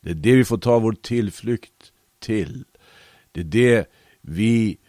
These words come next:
får knyta våra förhoppningar till. Ära vare Gud för kopparormen. Vår kopparorm, det är Jesus Kristus. Låt oss se upp till honom och erfara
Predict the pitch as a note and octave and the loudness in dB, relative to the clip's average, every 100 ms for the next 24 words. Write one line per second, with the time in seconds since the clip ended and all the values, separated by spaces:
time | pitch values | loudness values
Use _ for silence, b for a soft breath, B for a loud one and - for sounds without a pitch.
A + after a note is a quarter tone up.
0 | b b - - G#2 A2 A2 F#2+ C#2+ - | b b -20 -8 0 4 4 2 -2 -6
1 | G2+ A#2 A2+ G#2+ A2+ G#2+ - G#2 - - | 0 0 0 2 4 2 0 -2 -2 0
2 | A2+ - - G#2+ G#2+ G2 - G#2+ F#2 C#2 | 0 0 -8 -4 -4 -4 -4 -2 -2 -6
3 | B1 C#2+ F2+ F#2 F2 F2 D#2 D2 B2+ C#3+ | -10 -8 -6 -4 -6 -6 -6 0 6 8
4 | D3 C#3 B2+ F#2+ D2 - - b b b | 10 8 6 2 -4 -12 -20 b b b
5 | - - F#2 G2 G2 F#2+ D#2+ D#2 - - | -18 -4 0 2 2 0 -4 -10 -12 -6
6 | G2+ - G2 G2 G2 F#2+ F2+ D#2 A#1 G1+ | -6 -2 -2 0 -2 -4 -6 -8 -12 -18
7 | _ b b b - D2 G#2+ A2+ - A2+ | _ b b b -14 -2 0 0 0 -2
8 | - A2 G#2+ G#2 F2+ B1 B1 F2 D#2 G2 | 2 2 4 0 -2 -6 -10 -8 -6 -4
9 | G#2+ - G2 - - - F#2 E2 A#2 - | -4 -4 -10 -10 -14 -12 -10 -6 -6 -6
10 | - F2 - B2 E3 - D#3+ E3 D3+ - | -10 -10 -6 -4 -4 0 6 8 8 2
11 | - F#2+ F2 - - - _ b b b | -2 -4 -4 -6 -14 -20 _ b b b
12 | b b - D#2 - F#2+ G2+ D#2 - - | b b -8 -8 -6 -4 -4 -4 -10 -6
13 | G2 F#2+ D2 - | -4 -4 -6 -14